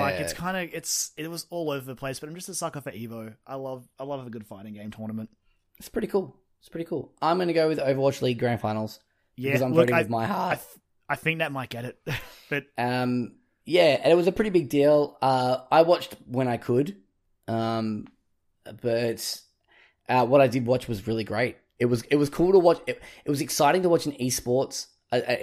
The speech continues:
Speaker 2: esports event that I was like, "Oh, I get this. I understand
Speaker 1: Exactly,
Speaker 2: what's
Speaker 1: right.
Speaker 2: going on. I understand. Oh, they did that cool. Oh, that's a cool tactic. I would like to try that maybe with my team," sort of thing.
Speaker 1: Yes.
Speaker 2: You know, just be, having that, like,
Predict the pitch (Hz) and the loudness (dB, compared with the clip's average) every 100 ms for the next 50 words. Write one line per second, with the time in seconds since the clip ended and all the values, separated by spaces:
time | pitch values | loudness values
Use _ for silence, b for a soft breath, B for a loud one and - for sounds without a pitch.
0 | 123 120 131 117 113 113 110 117 113 110 | -2 0 -2 0 -2 -2 -2 0 0 0
1 | 107 _ - 160 156 160 170 - 104 - | -4 _ 4 6 6 4 2 0 -6 -8
2 | - b b b b _ _ - 151 170 | -10 b b b b _ _ 2 4 4
3 | 143 147 139 131 - 131 120 135 117 98 | 2 4 4 2 2 2 4 2 2 0
4 | 123 143 147 165 - 143 151 143 131 170 | 2 2 4 2 2 2 4 2 2 4
5 | 180 170 156 170 185 185 185 180 165 175 | 6 4 2 2 0 0 0 0 0 -4
6 | 180 202 202 185 160 135 190 - - - | -2 2 2 2 0 -2 -4 -6 -2 2
7 | 165 143 127 123 131 185 180 143 117 117 | 2 2 -4 -6 -4 2 2 2 0 -4
8 | 113 117 143 190 180 - 110 98 104 98 | -4 -6 -2 -2 -2 -4 -6 -6 -8 -8
9 | 101 - 185 95 147 131 B B - - | -10 -8 -8 -4 -2 -2 B B -10 -8
10 | 165 151 170 - 160 170 165 147 135 131 | -4 2 2 4 4 4 4 2 2 0
11 | 131 | 0